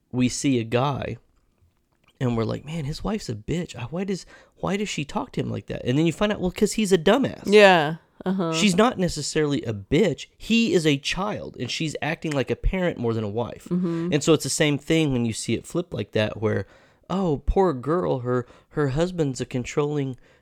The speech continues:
Speaker 1: you know, disconnected douchebag." And it's like, well, no, she's just so weak with every aspect of her life, which she doesn't know how to plan, she doesn't know how to recover, she doesn't know how to, how to prepare, n-,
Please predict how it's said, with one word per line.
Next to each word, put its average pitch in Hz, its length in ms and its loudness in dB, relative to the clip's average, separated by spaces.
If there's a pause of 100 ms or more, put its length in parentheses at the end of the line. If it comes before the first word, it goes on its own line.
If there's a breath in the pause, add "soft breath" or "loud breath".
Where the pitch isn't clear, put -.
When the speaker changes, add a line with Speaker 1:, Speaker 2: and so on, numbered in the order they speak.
Speaker 1:
you 123 120 -4
know, 113 320 -2 (360)
disconnected 135 760 0
douchebag." 120 720 -2
And 113 80 -2
it's 110 120 -6
like, - 160 2
well, 156 120 -2
no, 160 240 2
she's 151 340 -4
just 143 340 0 (220 soft breath)
so - 340 6
weak 123 720 2 (580)
with 135 320 4
every 151 380 4
aspect 120 420 0
of 110 120 0
her 113 100 -2
life, 127 400 0
which - 120 -8
she 123 100 -6
doesn't 104 240 0
know 104 80 -2
how 98 100 -4
to 110 80 -6
plan, 107 380 0
she - 100 -10
doesn't 104 240 -4
know 104 60 -6
how 101 100 -4
to 107 60 -6
recover, 107 360 -4
she - 140 -8
doesn't 104 240 -4
know 101 140 -4
how 98 100 -2
to, 92 120 -6 (560 soft breath)
how 117 80 0
to 107 80 0
prepare, 110 400 2
n-, 131 160 -2